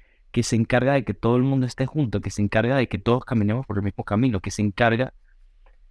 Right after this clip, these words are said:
de hacerle la vida mucho más fácil a los que están tocando, no más difícil, ¿no? Entonces, eh, de, de eso se trata. Em, Y, y lo más difícil, creo yo, de esa posición es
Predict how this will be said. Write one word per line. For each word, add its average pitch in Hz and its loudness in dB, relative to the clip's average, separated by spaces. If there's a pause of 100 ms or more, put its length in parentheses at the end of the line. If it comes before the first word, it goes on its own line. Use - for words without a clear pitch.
(220)
de 120 4
hacerle 139 0 (140)
la 139 2
vida 123 2
mucho 123 -2
más 123 -2
fácil 131 -2
a 104 2
los 101 -2
que - -10
están 101 -2
tocando, 101 0
no 113 0
más 117 0
difícil, 117 -2 (600)
¿no? 110 2
Entonces, 110 -4
eh, - -2
de, - -12
de 113 0
eso 117 -2
se 117 -2
trata. 107 -2 (720)
Em, 107 0 (1300)
Y, 127 2
y 127 4
lo 123 6
más 123 2
difícil, 131 -2
creo 123 2
yo, 117 0 (360)
de 107 0
esa 107 -2
posición 113 0 (120)
es 110 -2